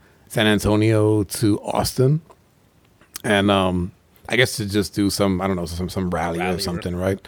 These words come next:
Speaker 1: Um, yeah, so there's, like, video footage of, of, like, almost like, like, Fast and Furious style, where there was, like, car in the front, cars on the side,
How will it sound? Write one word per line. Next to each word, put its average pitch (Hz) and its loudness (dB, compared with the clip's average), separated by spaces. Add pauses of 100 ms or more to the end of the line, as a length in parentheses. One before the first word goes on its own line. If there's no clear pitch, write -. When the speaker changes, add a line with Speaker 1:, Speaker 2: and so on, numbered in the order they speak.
(600)
Speaker 1:
Um, 101 2 (220)
yeah, 160 4
so 131 2
there's, 113 0
like, 110 0
video 127 2
footage 98 -2
of, 95 -6 (100)
of, 95 -2 (400)
like, 107 -4 (480)
almost 208 4
like, 127 2
like, 107 -2
Fast 120 0
and 107 -2
Furious 127 4
style, 82 -6
where 98 -4
there 98 0
was, 92 -2
like, 95 -4 (480)
car 110 2
in 107 0
the 107 -4
front, 165 2 (480)
cars 104 -2
on 104 -6
the 98 -4
side, 147 2